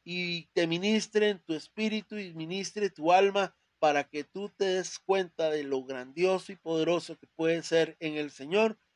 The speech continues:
a través de la oración, pilar fundamental, principal de la, cualquier vida cristiana. Bendiciones, ya sabe, comparte, dele like y nos vemos en una próxima ocasión.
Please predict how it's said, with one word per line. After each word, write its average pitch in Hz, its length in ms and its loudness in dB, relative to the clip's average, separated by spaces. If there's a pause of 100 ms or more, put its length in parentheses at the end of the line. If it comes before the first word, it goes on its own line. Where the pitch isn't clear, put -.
(140)
a 220 180 6
través 196 340 4
de 208 120 4
la 185 100 8
oración, 156 580 2 (320)
pilar 196 380 4
fundamental, 196 960 2
principal 185 800 0
de 143 160 -4
la, 131 260 -4 (160)
cualquier 151 400 -6
vida 151 320 0
cristiana. 123 640 -16 (640)
Bendiciones, 208 680 0
ya 185 100 2
sabe, 202 340 6
comparte, 196 640 2
dele 175 260 -2
like 208 320 4 (100)
y 208 440 -4
nos 165 160 -2
vemos 170 340 -2
en 165 100 -4
una 170 240 -4
próxima 170 380 -10
ocasión. 127 580 -14